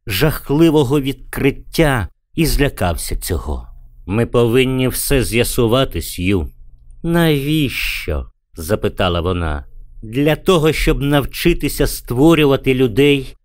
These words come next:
які зможуть жити на планетах, де умови виключають існування людини в її звичайному вигляді, щоб навчитися вкладати мозок і душу людини в тіло чудовиська,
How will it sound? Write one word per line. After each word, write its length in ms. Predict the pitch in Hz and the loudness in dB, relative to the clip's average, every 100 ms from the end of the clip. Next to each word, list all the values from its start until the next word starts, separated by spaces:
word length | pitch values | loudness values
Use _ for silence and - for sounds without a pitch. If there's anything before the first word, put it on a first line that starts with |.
| _ - | _ -4
які 360 | 110 147 185 | -2 0 0
зможуть 540 | 147 165 190 175 156 120 | 0 2 4 2 0 -2
жити 500 | 117 104 165 - 147 | -2 2 2 2 2
на 120 | 143 | 2
планетах, 600 | - 143 147 165 147 120 | 2 0 2 0 0 -2
де 180 | 117 156 | 0 -2
умови 640 | - 131 135 147 147 143 | -2 -4 0 2 4 4
виключають 880 | 127 127 135 123 - 147 143 131 - | 2 0 -2 -4 -2 0 2 0 -4
існування 800 | 143 - 127 127 117 139 135 131 | -8 -6 -4 -2 0 0 0 0
людини 680 | 127 127 113 139 135 131 120 _ | 2 0 2 2 4 2 -2 _
в 60 | 113 | -6
її 360 | 113 156 127 | -2 0 0
звичайному 840 | 123 123 143 - 165 165 139 113 104 | 0 0 0 0 0 0 0 0 0
вигляді, 640 | 101 104 78 87 76 82 - _ - | 0 -2 -2 -6 -6 -10 -12 _ -6
щоб 260 | - 196 | -2 0
навчитися 1000 | 180 190 180 - 208 196 175 - 175 156 - | 0 -2 -2 -2 0 0 0 2 2 0 -4
вкладати 760 | - 165 170 151 165 156 156 | -6 0 0 2 0 0 -2
мозок 600 | 147 156 160 135 139 - - | 0 2 2 2 0 -4 -8
і 120 | 156 | -4
душу 540 | 131 113 160 151 - 147 | -4 0 0 0 0 2
людини 640 | 143 127 151 165 147 143 - - | 4 4 4 4 4 2 0 -4
в 160 | 147 143 | -4 -4
тіло 440 | - 165 156 147 | -4 0 2 2
чудовиська, 960 | - 151 131 185 143 113 - - 90 | 0 -2 2 2 2 -4 -6 -4 -4